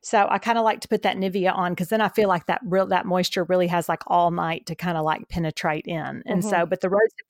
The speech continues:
Speaker 1: oil is nice right after I get out of the shower, but I don't want that, Nivea is a little bit heavy, so it's like I don't want that on early. So I, I kinda do, so I do the rosehip oil and all that. And then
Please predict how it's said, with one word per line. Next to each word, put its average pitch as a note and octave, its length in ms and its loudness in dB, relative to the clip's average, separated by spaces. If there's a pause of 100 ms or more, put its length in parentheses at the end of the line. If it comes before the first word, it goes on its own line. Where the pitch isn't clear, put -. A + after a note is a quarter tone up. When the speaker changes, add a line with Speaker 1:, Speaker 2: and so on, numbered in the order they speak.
Speaker 1:
oil F3 140 2
is E3 160 -2
nice E3+ 320 -2
right F3 180 2
after F3 220 0
I F#3 40 -2
get F3 120 -4
out E3 100 0
of F3 60 -6
the D#3+ 60 -6
shower, F#3+ 380 2
but E3+ 120 -2
I E3+ 60 2
don't G3+ 260 2
want G3+ 200 0
that, F#3 120 0
Nivea G#3+ 420 2
is F3 300 -6
a G3 100 0
little G#3+ 240 6
bit A#3 160 2
heavy, B3 360 2
so G3+ 160 0
it's F#3+ 120 -2
like F#3+ 120 -4
I F3+ 60 4
don't F3+ 240 0
want F3+ 180 0
that F3+ 160 2
on E3+ 400 0 (640)
early. E3+ 400 2
So - 180 -4
I, F#3 160 0 (120)
I F3+ 120 0
kinda G3 260 -2
do, F3+ 180 2
so F#3+ 160 -2
I F#3+ 100 2
do G3+ 140 0
the F#3 100 0
rosehip G3+ 420 2
oil F3 380 2 (420)
and F#3+ 120 0
all F3 200 0
that. E3 440 -2
And F#3+ 220 0
then F#3+ 420 0